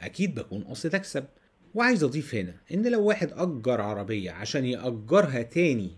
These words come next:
بتمن أكبر، فده بيعتبر برضو عمل تجاري. بس لو قامت أحد الجمعيات الخيرية بشراء منقول بقصد إعادة بيعه، فذلك لا يعتبر عمل تجاري. عارفين ليه؟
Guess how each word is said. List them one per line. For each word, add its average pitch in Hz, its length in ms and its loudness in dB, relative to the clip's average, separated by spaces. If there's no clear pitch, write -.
بتمن 117 420 -2
أكبر، 170 400 -2
فده 120 320 -2
بيعتبر 120 500 -4
برضو 110 340 -6
عمل 117 340 -4
تجاري. 92 380 -8
بس 220 240 2
لو 123 200 6
قامت 131 280 -2
أحد 123 240 -6
الجمعيات 101 460 -6
الخيرية 95 760 -4
بشراء 110 420 -2
منقول 104 500 -2
بقصد 127 560 -4
إعادة 127 460 -2
بيعه، 143 560 2
فذلك 120 460 0
لا 120 80 0
يعتبر 107 460 -4
عمل 104 440 -4
تجاري. 82 400 -8
عارفين 90 360 -8
ليه؟ 107 240 -4